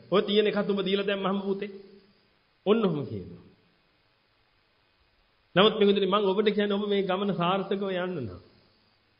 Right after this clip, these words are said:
ඔබ හම්බ කරන දේ කොටසක් අන්‍යයන් උදෙසා තියන්න.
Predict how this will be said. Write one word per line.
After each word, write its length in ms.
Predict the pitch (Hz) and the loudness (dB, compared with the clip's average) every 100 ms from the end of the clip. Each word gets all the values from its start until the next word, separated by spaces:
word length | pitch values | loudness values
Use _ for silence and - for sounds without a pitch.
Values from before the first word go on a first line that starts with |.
| _ _ - | _ _ -2
ඔබ 120 | 208 | 0
හම්බ 320 | 220 156 208 254 | 2 2 0 0
කරන 260 | 226 226 208 | 0 0 0
දේ 240 | 170 190 107 - - - | 0 -2 -4 -10 -16 -20
කොටසක් 500 | - 175 214 196 101 - - - _ _ _ _ _ _ _ _ _ _ _ _ _ _ _ _ _ _ _ _ 151 | 0 0 2 -2 -6 -8 -18 -20 _ _ _ _ _ _ _ _ _ _ _ _ _ _ _ _ _ _ _ _ 0
අන්‍යයන් 420 | 185 240 240 240 | 2 4 2 4
උදෙසා 420 | 220 208 226 214 | 2 0 -4 -10
තියන්න. 360 | 214 185 143 | -4 -2 -2